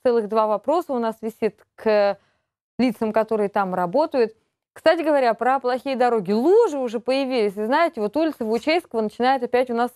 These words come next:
плыть. Я себе заказала резиновые сапоги, сегодня буду выкупать. Вот, потому что хочется ходить, чтобы ноги у меня не мокли.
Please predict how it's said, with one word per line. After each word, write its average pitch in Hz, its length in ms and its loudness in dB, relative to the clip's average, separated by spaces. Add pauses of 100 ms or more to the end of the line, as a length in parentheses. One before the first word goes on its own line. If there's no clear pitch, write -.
(160)
плыть. 240 420 -2 (400)
Я 277 200 4
себе 269 260 -2
заказала 220 560 0
резиновые 214 480 -2
сапоги, 220 480 0
сегодня 233 300 0
буду 233 240 -2
выкупать. 214 600 -2 (640)
Вот, 190 280 -2
потому 233 280 0
что - 140 -6
хочется 262 360 -2
ходить, 254 360 -2
чтобы 233 220 -4
ноги 247 240 0
у 220 40 -2
меня 208 200 -4
не 208 100 -2
мокли. 214 440 -4